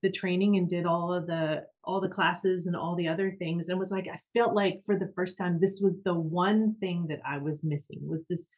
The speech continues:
this other piece of how I'm wired and what I'm called to do. And so, uh, that was this kind of this catalyst moment between taking over this Ministry Chick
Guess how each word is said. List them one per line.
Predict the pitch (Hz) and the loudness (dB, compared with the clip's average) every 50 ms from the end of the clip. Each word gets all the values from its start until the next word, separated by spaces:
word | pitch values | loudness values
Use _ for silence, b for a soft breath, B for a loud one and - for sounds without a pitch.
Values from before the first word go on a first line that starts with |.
| _ _ _ _ - | _ _ _ _ 2
this | 196 196 - - _ - | 2 2 0 -8 _ 2
other | 220 220 220 262 262 254 220 - | 4 6 8 6 6 6 4 2
piece | - - - 196 180 180 - - | 0 0 0 0 0 0 -2 -4
of | - 180 - | -4 -4 -4
how | - - - 190 185 185 190 196 190 | -4 -6 -4 -2 0 2 2 2 2
I'm | - - 185 180 175 175 170 170 | 2 0 0 2 2 2 2 2
wired | 190 196 208 214 208 208 202 196 196 196 - b b b b _ _ | 2 4 4 4 2 2 2 2 0 0 -4 b b b b _ _
and | 180 180 175 | -2 0 0
what | 175 175 170 | 2 2 0
I'm | 165 170 170 165 | 0 0 -2 -2
called | - - 165 165 165 156 156 | -4 -4 -4 -2 -2 -2 -2
to | 165 156 | -2 0
do. | 160 160 156 151 151 151 - | 0 0 2 0 -2 -2 -4
And | 165 165 165 | -4 -4 -4
so, | 160 - - 175 170 165 165 165 165 - _ _ _ _ _ - | -4 -4 -2 0 2 2 2 0 -2 -6 _ _ _ _ _ -2
uh, | 175 175 156 - - 170 165 160 | 0 0 0 0 0 0 2 4
that | 202 202 240 302 - | 6 6 6 6 4
was | 214 202 185 175 170 170 - - - | 4 4 4 4 2 -2 -8 -12 -12
this | - 170 - 190 190 196 185 165 - _ _ _ _ _ - - | -6 0 0 0 0 0 -8 -12 -12 _ _ _ _ _ -6 0
kind | 233 254 285 | 4 4 4
of | 233 185 | 6 6
this | 190 175 175 - | 6 4 4 2
catalyst | - - - 196 208 214 208 190 175 - 185 | -6 0 2 4 6 6 6 6 4 2 2
moment | 175 170 175 180 180 170 - - | 2 4 4 4 2 0 0 -2
between | 175 170 - - 180 180 180 175 | -6 -4 -2 0 0 2 0 0
taking | - 196 196 196 226 220 214 | 0 0 0 2 4 4 6
over | 214 202 202 208 196 | 4 4 4 2 2
this | 175 160 180 180 175 - - - | 2 2 -2 -2 -2 -2 -2 2
Ministry | 196 196 196 190 196 196 190 180 | 4 4 4 2 0 -4 -6 -6
Chick | 185 - 185 - - | -4 -6 -6 -8 -8